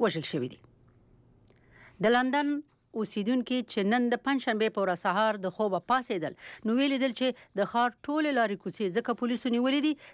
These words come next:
چې یوه ښځه په چاقو وهل شوې او وژل شوې وه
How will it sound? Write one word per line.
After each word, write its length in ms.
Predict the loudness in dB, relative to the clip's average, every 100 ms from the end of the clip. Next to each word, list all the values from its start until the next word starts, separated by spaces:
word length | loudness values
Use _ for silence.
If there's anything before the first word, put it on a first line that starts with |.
| -4
چې 60 | 0
یوه 160 | 2 0
ښځه 180 | -2 -6 -6
په 100 | -4
چاقو 300 | -4 -2 0
وهل 200 | 0 -2 0
شوې 220 | 0 0 -4 -16 -2 2
او 80 | 2 0
وژل 260 | -2 -2 -2
شوې 180 | 0 0
وه 80 | -2